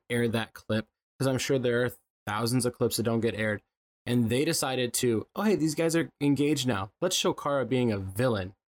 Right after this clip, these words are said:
you know? Let's paint her in this picture." And now they get this reaction, which we see is gonna happen. So really, it's on the producers for, for doing this. Uh, now, the other thing,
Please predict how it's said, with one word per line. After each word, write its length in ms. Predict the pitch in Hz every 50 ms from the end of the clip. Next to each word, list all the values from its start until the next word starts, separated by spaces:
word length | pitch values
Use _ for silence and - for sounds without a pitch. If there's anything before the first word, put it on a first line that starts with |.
| _ _ -
you 100 | 120 117
know? 300 | 117 113 113 117 135 131 _ _ _ _ _ _ -
Let's 220 | 147 175 180 -
paint 260 | - - 151 160 151 151
her 80 | 139
in 100 | 123 113
this 160 | 113 127 117
picture." 440 | - - 113 101 - - 95 95 101 _ _ _ _ _ _ -
And 180 | - 123 127 131
now 160 | 131 135 143
they 120 | 151 147
get 160 | 127 135 -
this 180 | - 117 - -
reaction, 600 | 120 120 139 151 151 - - - 95 98 113 - _ -
which 220 | 110 107 - -
we 80 | 120 117
see 180 | - - 113
is 120 | 107 104 95
gonna 140 | 110 107 104
happen. 340 | 113 127 131 - - - - _ _ _ _ _ _ _ _ _ _ _ _ _ _ _ _ _ -
So 340 | - - 160 160 160 156 -
really, 340 | - 151 180 196 196 180 151
it's 140 | 143 - -
on 420 | - 139 147 170 185 175 160 147
the 120 | - 131 117
producers 580 | - 123 95 110 135 143 - 104 92 95 -
for, 380 | - - 113 107 104 104 - -
for 120 | - 120 107
doing 280 | 113 117 117 110 98
this. 320 | 80 - - - - - - _ _ _ _ _ _ _ _ _ _ _ _ _ _ -
Uh, 400 | - 123 123 120 113 110 110 104 - _ _ _ -
now, 140 | - 143 147
the 100 | 147 156
other 160 | 156 165 175
thing, 320 | 160 - 147 135 131 123